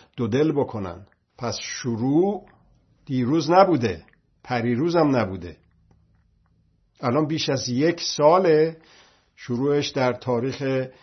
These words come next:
بیست و سه خرداد هزار و چهارصد و چهار بود. آقا تشریف می‌خواستن بیارن، یک سفر تفریحی،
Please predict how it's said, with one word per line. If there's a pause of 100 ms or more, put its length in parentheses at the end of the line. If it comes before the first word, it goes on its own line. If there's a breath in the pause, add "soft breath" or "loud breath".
(200 loud breath)
بیست
و
سه
خرداد
هزار
و
چهارصد
و
چهار
بود. (480 loud breath)
آقا
تشریف
می‌خواستن
بیارن، (360 loud breath)
یک
سفر
تفریحی،